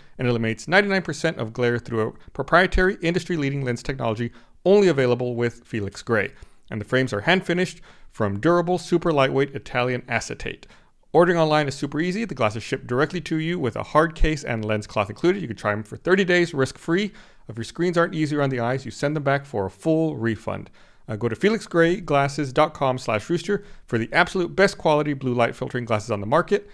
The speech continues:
That's F E L I X G R A Y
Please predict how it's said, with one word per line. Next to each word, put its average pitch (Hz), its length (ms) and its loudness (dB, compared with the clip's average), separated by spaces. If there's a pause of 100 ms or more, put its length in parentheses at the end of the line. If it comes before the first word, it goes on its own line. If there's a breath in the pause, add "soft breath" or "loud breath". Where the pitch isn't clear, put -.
(260 soft breath)
That's - 240 -8 (100)
F 175 280 2
E 175 240 -6 (100)
L 143 380 0
I 151 160 0
X 139 380 -2 (100)
G 143 200 -2
R 147 360 2
A 165 140 4
Y 135 400 0